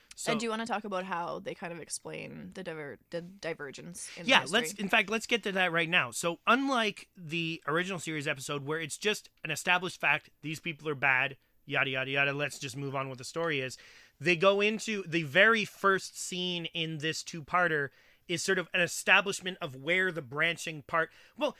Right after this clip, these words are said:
Speaker 1: maybe. We don't know what Earth society was before this point, but they show where the sort of the branching element from our universe of Star Trek really goes, which is going back to the initial first con-, the very first contact with alien species.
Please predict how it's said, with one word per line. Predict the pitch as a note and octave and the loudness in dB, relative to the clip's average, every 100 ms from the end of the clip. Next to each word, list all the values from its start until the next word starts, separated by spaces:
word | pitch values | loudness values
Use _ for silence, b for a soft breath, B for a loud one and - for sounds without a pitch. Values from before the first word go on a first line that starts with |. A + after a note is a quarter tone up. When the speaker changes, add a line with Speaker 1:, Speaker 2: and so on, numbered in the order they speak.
| B G3+ | B 0
Speaker 1:
maybe. | C4+ F3 C3 | 2 2 -4
We | F3+ | 0
don't | B3+ B3 | 0 2
know | C4+ | 0
what | A#3+ A3+ - | 2 0 2
Earth | A3 | 0
society | - G3+ G#3+ G#3 F#3+ | 0 -4 0 0 0
was | F3+ F3+ | -2 -2
before | D3+ - G3+ G#3 | -2 -6 -4 -4
this | F3 | -4
point, | - D#3+ D#3 | -6 -6 -6
but | D#3 | -4
they | E3 A3+ | 2 2
show | - A3 A3 | 0 -2 -2
where | G3 F#3 | 0 0
the | F3 | -2
sort | - E3+ | -4 -6
of | C3 | -6
the | C3 | -2
branching | E3 G3 G3 F#3+ F3+ | 2 2 0 -8 -2
element | E3+ D#3+ D#3+ D3+ - b b _ | -2 -2 -4 -6 -10 b b _
from | F3+ F3 | -2 2
our | F3+ | 2
universe | E3+ E3+ D3 - | 0 -6 -8 -12
of | B2+ | -6
Star | E3 D#3+ | -2 -2
Trek | D3+ C3+ | -4 -8
really | C#3 C3 A2+ A2+ | -8 -8 -12 -6
goes, | F#3+ E3+ C3+ A#2 | 0 0 0 -6
which | C3+ C#3+ D#3+ | -10 -8 -8
is | C#3 - b b C3 | -8 -14 b b -6
going | E3+ F#3+ E3+ | -2 -2 2
back | E3+ E3+ - | 2 2 -2
to | E3+ | -8
the | D3 D#3+ D3+ | -6 -8 -8
initial | D#3+ F3 - E3+ | -4 -4 -2 -4
first | - E3+ - | -2 -4 -4
con-, | - D#3 C#3+ | -6 -6 -6
the | C#3+ | 0
very | E3+ F3+ | 0 0
first | - E3+ - | -2 -6 -4
contact | E3 D3 D3+ C3+ - | -4 -4 -4 -6 -6
with | C3+ | -10
alien | C#3+ C3 A#2+ | -8 -8 -12
species. | - D#3+ - G#2 | -8 -8 -8 -14